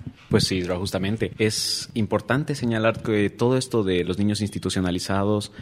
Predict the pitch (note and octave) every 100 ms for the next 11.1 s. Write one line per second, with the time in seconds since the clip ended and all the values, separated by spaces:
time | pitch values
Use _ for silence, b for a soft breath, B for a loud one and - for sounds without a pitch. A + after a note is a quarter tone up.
0 | B B - A2 G#2 G#2 G2 F2 F2 -
1 | G2+ F#2 - F#2+ A2 G2+ - - F#2+ G2
2 | F#2 F2 F#2 F#2 F#2 - G2 F#2+ G2 F#2+
3 | F#2 - F2+ E2+ F2+ F2 F2+ F2+ E2+ D#2+
4 | D2 D2+ - B B - F#2+ F2+ - F#2
5 | F#2 F2 E2+ E2 D#2 G2 G2+ - E2+ E2
6 | D#2+ D#2 D#2 D#2+ E2+ D#2+ D#2+ - - -
7 | _ b b b - E2 D#2+ - F2+ -
8 | F#2 A2 G#2+ F#2+ G2 F#2+ F#2+ F#2 F#2+ F#2
9 | - F#2+ F#2+ F#2 F2 - F2 B B -
10 | G#2 G2+ G#2 G2 G2 F#2+ E2 F2+ F2 E2+
11 | D#2+